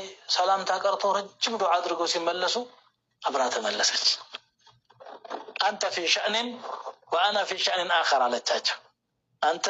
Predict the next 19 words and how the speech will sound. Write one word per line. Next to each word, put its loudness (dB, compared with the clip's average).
የሆነ 2
ነገር 0
ላይ 0
ነህ፣ 0
እኔ 2
ደግሞ 0
ሌላ 2
ጉዳይ 0
ላይ -2
ነበር 0
ያለሁት 0
ያ 4
ረሱላላህ» 2
አለቻቸው። -4
እንግዲህ -2
በዛን 2
ሰዓት 2
ለምን -2
ተነሱ? 0